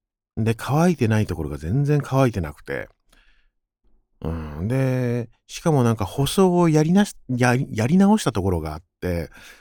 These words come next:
その舗装をやり直したところが色が黒いんだよね、アスファルトって。んで、色が黒いから、乾いてんだか乾いてないんだか見た目でわかんないっ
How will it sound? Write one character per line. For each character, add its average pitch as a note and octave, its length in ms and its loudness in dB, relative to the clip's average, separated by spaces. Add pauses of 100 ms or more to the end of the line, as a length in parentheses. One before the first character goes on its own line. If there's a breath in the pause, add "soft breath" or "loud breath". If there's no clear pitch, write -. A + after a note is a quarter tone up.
そ B2+ 100 -2
の A#2 60 0
舗 D3+ 140 0
装 A3 120 2
を A3 60 6
や G#3 80 4
り G3+ 60 2
直 A3+ 100 4
し - 40 -2
た - 60 -6
と C#3+ 80 2
こ A#2 80 4
ろ A2+ 80 6
が G#2 160 4
色 D#3+ 140 4
が F3 100 4
黒 D#4 300 2
い B3 80 4
ん G#2 100 4
だ E2 80 0
よ D2+ 80 -4
ね、 D3+ 360 0 (100)
ア G#2+ 100 -2
ス - 80 -6
フ A2 80 2
ァ G2 40 4
ル F2 60 0
ト F#2 100 -6
っ - 40 -8
て。 - 240 -10 (1000 soft breath)
ん B2+ 100 0
で、 C3+ 120 2
色 E3+ 200 2
が D#3+ 140 2
黒 E3 280 0
い C#3+ 60 0
か E2 120 0
ら、 E2+ 320 0 (260 loud breath)
乾 G3+ 480 4
い D#3 60 4
て G#2+ 180 2
ん F2+ 100 0
だ E2+ 80 -2
か D#2 140 -4
乾 C3 300 2
い - 20 0
て F2+ 100 -6
な G2 100 0
い G2+ 60 0
ん F#2 80 0
だ E2 80 -4
か E2+ 100 -6
見 G2 140 -4
た C#3+ 80 -2
目 E3 80 2
で D3+ 80 2
わ B2+ 140 2
か - 180 -2
ん D3 100 2
な D#2+ 120 -2
い D2 60 -8
っ - 40 -18